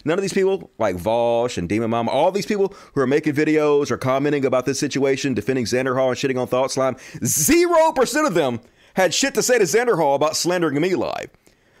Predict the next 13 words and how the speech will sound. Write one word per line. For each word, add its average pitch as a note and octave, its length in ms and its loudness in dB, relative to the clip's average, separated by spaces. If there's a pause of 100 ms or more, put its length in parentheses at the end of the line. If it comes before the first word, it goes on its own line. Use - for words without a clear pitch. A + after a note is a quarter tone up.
(100)
So E3 500 2 (140)
L C4+ 240 2
was G3+ 120 0
pointing F#3+ 240 0
out E3 120 0
the D#3 80 0
hypocrisy. A3+ 540 -2
If F#2 80 -4
you're B2+ 80 -2
not F#3 140 0
in F#3 120 0
their G3 120 0
clique, B2+ 480 -2